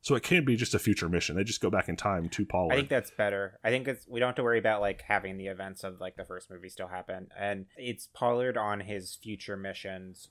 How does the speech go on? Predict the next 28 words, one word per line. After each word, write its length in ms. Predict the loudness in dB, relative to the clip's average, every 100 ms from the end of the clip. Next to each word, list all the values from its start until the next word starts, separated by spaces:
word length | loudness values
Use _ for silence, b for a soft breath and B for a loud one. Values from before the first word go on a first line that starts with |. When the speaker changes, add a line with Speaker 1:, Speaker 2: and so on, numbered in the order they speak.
| -8
Speaker 2:
going 260 | -6 -6
after 340 | -8 -12 -14 -14
the 120 | -12
whale. 440 | -12 -10 -12 -14 -18 _ 0
Speaker 1:
Yeah. 180 | 2 2 -2 -12
Speaker 2:
And 520 | -4 0 0 0 -4 -12 _
what 180 | -2 4
I 60 | 4
imagine, 640 | 4 0 -2 -4 -4 -8 -10
because 300 | -6 -4 -2
there's 140 | -4 -2
time 200 | -2 0
travel 360 | 2 2 2
and 140 | -4 -6
stuff, 340 | -4 -2 -4 -8 _ -8
I, 280 | -4 -2 -4 -4
I 280 | -2 -2 -4
think 220 | -8 -8 -12 -12
we 160 | -8
have, 480 | -2 0 2 0 -4 -8 _ _ _ -6
um, 420 | -4 -6 -10 -18 _ _ _ _ 0
I 60 |
don't 120 | 2
know 80 | 2
what 100 | 2
happens 280 | 4 2 0
between, 300 | -4 -4 -2
like, 300 | 0 -2 -6